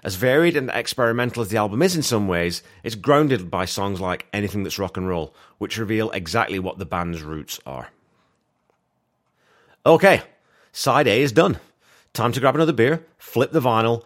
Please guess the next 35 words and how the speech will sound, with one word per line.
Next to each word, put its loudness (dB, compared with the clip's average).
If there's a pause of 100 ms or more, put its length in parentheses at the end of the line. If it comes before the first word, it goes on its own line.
(100)
and -4
get 2
ready 0
for -4
next -2
week's -6
song. -6 (760)
Don't 2
forget 2
to -6
go 4
back 0
and -2
listen -2
to -2
today's 2
song 0
again -4 (160)
and -4
enjoy -2
some -6
good 0
old-fashioned -2
rock -6
and -6
roll. -10 (1300)
It's -2
now 6
time 2
for -6
me 2
to 0
score 0
this -4
one. -12